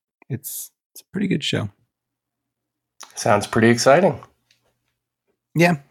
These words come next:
Speaker 1: Well, it's been, it's been raining here for, like, two weeks, so I haven't been
Speaker 2: I
Speaker 1: able to,
Speaker 2: know.
Speaker 1: like, go, go outside. Not that I would go outside anyway, I guess. There's nothing out there for me,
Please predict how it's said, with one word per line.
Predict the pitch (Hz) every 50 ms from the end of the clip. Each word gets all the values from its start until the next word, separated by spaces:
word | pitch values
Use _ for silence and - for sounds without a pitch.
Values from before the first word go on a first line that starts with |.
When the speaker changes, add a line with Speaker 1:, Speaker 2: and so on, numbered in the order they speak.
| _ _ _
Speaker 1:
Well, | 185 202 196 180 165
it's | 151 -
been, | 170 170 147 135 127 117 - - - - - - - - - - - _
it's | - -
been | 208 196
raining | 185 170 147 120 113
here | 104 113 101
for, | 95 - 104
like, | 98 95
two | - - 120
weeks, | 92 73 71 - -
so | - -
I | 90 90
haven't | 107 117 120 120
been | 113 110 107
Speaker 2:
I | 104 95
Speaker 1:
able | 98 98
to, | 95
Speaker 2:
know. | 98 92
Speaker 1:
like, | 90 90 -
go, | - 95 92 90 90 90 101 101 95 - _ _ _ _ _ _ _
go | - 98
outside. | 95 - - - 127
Not | 151 190 190 143
that | 131 110
I | 101
would | 95 104
go | 104 107 101
outside | 90 92 95 98 -
anyway, | 98 104 104 - - 53 53 -
I | -
guess. | - - - 113 - -
There's | - 110 104
nothing | 123 113 104 98 95
out | 101 92 90
there | - 92 92 92
for | - - 95
me, | 92 92 101 117